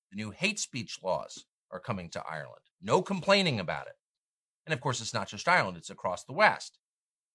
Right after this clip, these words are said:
What does this mean? What is happening here? And what's the right response to it? We thought it'd be worth talking to Steve Bannon. He's the host of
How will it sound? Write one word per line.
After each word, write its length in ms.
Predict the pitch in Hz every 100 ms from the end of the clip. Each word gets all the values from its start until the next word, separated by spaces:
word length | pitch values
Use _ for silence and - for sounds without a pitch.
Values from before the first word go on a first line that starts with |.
| _ _
What 220 | 98 185
does 180 | 403 370
this 240 | 311 - 143
mean? 400 | 220 240 95 95
What 120 | 202
is 100 | -
happening 500 | 208 202 202 123 95
here? 280 | 92 92 -
And 200 | 120 101
what's 240 | 143 196
the 120 | - 165
right 320 | 139 139 139
response 560 | 127 - - 123 110 -
to 180 | - 73
it? 120 | - _ _ _ _ _ -
We 80 | 120
thought 120 | 120
it'd 120 | 104
be 240 | 101 92 _
worth 220 | 113 113
talking 300 | - 101 - 107
to 60 |
Steve 320 | 101 110 90
Bannon. 300 | 101 107 160
He's 180 | 131 87
the 120 | 98
host 280 | 104 104 - -
of 220 | 101 78